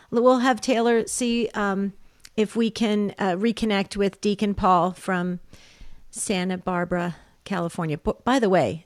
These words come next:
that area of California is absolutely gorgeous. May I just say that? That is so <laughs> beautiful where, where, um, where Deacon Paul lives. Okay, well, let's go back to a little bit more about the catechism as we are getting, um,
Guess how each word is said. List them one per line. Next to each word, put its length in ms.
that 220
area 520
of 140
California 840
is 140
absolutely 640
gorgeous. 640
May 160
I 80
just 220
say 160
that? 340
That 160
is 120
so 280
<laughs> 100
beautiful 480
where, 520
where, 520
um, 440
where 320
Deacon 320
Paul 240
lives. 340
Okay, 320
well, 120
let's 220
go 140
back 300
to 340
a 160
little 180
bit 160
more 200
about 180
the 80
catechism 720
as 260
we 160
are 140
getting, 480
um, 400